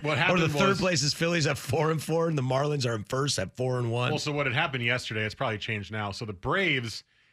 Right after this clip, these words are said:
Speaker 1: technically were up by, like, two games on the Marlins because they had eight wins. Marlins only had two,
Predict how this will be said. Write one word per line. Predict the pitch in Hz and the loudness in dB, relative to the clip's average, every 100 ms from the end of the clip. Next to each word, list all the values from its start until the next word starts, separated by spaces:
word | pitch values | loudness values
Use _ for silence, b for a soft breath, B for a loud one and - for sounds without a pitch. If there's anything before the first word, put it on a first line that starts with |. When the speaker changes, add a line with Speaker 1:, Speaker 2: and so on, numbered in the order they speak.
| b b - | b b -6
Speaker 1:
technically | - 233 233 190 - 147 | -2 -2 -2 -4 -2 -2
were | 123 123 - | 0 -2 0
up | 139 143 | -2 -2
by, | 143 127 | -2 0
like, | 117 113 | 0 -2
two | - - 147 | -4 -4 -4
games | 117 113 127 | -2 -2 0
on | 123 117 | -2 -2
the | |
Marlins | 98 98 110 135 185 196 - b b b b b | -4 -2 -2 -2 -4 -6 -10 b b b b b
because | 127 135 127 | -6 -2 -2
they | 131 | 0
had | 123 135 | 0 0
eight | 123 131 123 | 0 -2 -2
wins. | 123 120 120 113 - | -2 0 -4 -8 -8
Marlins | 120 123 120 | -4 -2 -2
only | 131 117 | -2 -2
had | 117 107 | -2 -4
two, | - 117 92 95 | -8 -6 -6 -6